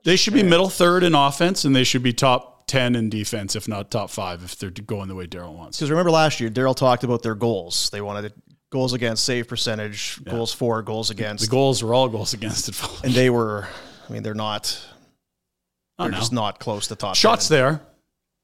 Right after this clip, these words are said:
Speaker 1: They're, they're, they're a top five shots against team. They're tough to get shots against. It's just the problem is breakdowns and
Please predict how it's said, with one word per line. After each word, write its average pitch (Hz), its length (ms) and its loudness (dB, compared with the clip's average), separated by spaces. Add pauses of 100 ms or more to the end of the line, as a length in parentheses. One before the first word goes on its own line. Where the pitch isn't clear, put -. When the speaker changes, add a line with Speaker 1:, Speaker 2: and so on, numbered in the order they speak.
(320)
Speaker 1:
They're, 131 160 2
they're, 127 220 2 (100)
they're 127 160 4
a 127 40 4
top 123 280 0
five 127 200 2
shots 120 300 0
against 117 320 -4
team. 120 300 -2 (480)
They're 117 80 -6
tough 120 300 -2
to 131 80 -6
get 117 140 -4
shots 117 340 0
against. 120 520 -4
It's - 160 -6
just - 220 0
the - 40 -10
problem 120 400 2
is 101 120 -4
breakdowns 117 600 -2
and 101 180 -8